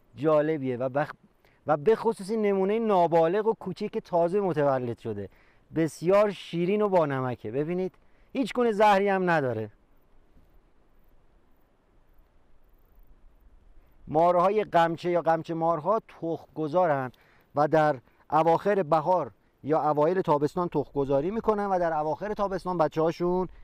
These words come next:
به دنیا میاد و این یک بچهٔ تازه متولده، یعنی بچهٔ امساله، شاید، اه، یک ماهش هم نباشه.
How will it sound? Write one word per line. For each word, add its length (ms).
به 120
دنیا 420
میاد 360
و 40
این 200
یک 160
بچهٔ 400
تازه 380
متولده، 640
یعنی 180
بچهٔ 680
امساله، 420
شاید، 260
اه، 80
یک 460
ماهش 320
هم 220
نباشه. 440